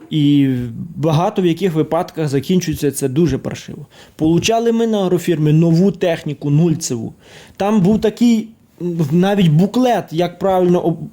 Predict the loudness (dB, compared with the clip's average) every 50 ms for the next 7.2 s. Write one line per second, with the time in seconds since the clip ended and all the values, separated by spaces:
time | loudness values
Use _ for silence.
0 | -16 -10 -2 0 0 2 2 2 2 0 0 0 -2 -2 -2 -2 -6 -4 -4 -2
1 | -2 -2 -4 -6 -12 -12 -8 -4 -2 -2 -2 0 0 0 2 2 2 2 2 2
2 | 2 2 2 0 -2 -2 -2 -2 -4 -4 -4 -8 -4 -4 -4 -2 0 -2 0 2
3 | 2 0 0 -2 -4 -8 -14 -20 -20 -20 -16 -6 -2 0 2 2 2 2 2 2
4 | 2 0 0 2 0 0 0 2 2 4 4 4 2 2 -2 -4 -2 0 0 2
5 | 2 2 2 2 4 4 4 2 2 2 0 0 0 0 -2 -2 -2 -2 0 2
6 | 2 2 0 0 0 0 2 2 2 2 2 2 2 2 2 2 2 0 0 -2
7 | -6 -6 -8